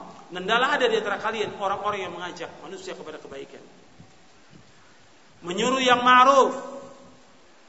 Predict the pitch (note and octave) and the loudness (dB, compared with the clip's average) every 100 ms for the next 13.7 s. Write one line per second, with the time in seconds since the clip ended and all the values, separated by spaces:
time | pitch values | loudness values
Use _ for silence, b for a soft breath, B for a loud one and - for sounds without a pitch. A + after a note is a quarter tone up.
0 | - - - D#3+ E3+ G#3+ G#3 G#3+ G3 F#3+ | -20 -20 -16 -12 -6 -4 -2 -2 -2 -4
1 | G3 G#3+ G3+ F3+ E3 D3+ - - - - | -6 -6 -6 -6 -8 -8 -12 -16 -20 -20
2 | - E3 - F3+ F#3 D#3+ D3 F#3+ F3 D#3+ | -10 -8 -6 -8 -8 -8 -8 -6 -6 -6
3 | D#3+ D3+ C#3 B2+ C3+ B2+ D3+ C3+ B2+ - | -8 -10 -12 -12 -14 -14 -12 -14 -16 -20
4 | - - - D3 F3 G3 G3+ G#3 G#3 G#3 | -20 -20 -20 -10 -8 -4 -2 0 0 -2
5 | G#3 A3+ A#3 C4 A#3+ - - - D#3 F#3 | 4 6 6 4 2 0 -8 -12 -12 -10
6 | F#3 D#3+ D#3+ D#3 - E3 - B2+ - - | -8 -10 -12 -14 -16 -18 -18 -18 -20 -20
7 | - - - - - G3 A3+ - - - | -20 -20 -20 -20 -10 -6 -6 -6 -12 -8
8 | A3+ B3 A#3+ A3+ A3+ A3+ B3 B3 A#3+ D4+ | -6 -4 -4 -4 -6 -2 -2 -2 -6 -6
9 | B3 A#3+ A#3+ A3+ A3+ G#3+ A3+ B3+ E4 D4+ | -4 -4 -4 -6 -6 -4 -4 -2 0 4
10 | A#3+ A3 - - G#3+ A3+ A#3 B3 D4+ D4+ | 4 2 -6 -12 -8 -4 -2 -2 0 2
11 | E4 F4 C4+ - - - - - - - | 6 6 6 0 -8 -10 -14 -18 -20 -20
12 | - - - - - - - - - - | -20 -20 -20 -20 -20 -20 -20 -20 -20 -20
13 | - - A3 A3+ A#3 D#4 D#4 | -20 -18 -8 2 4 4 2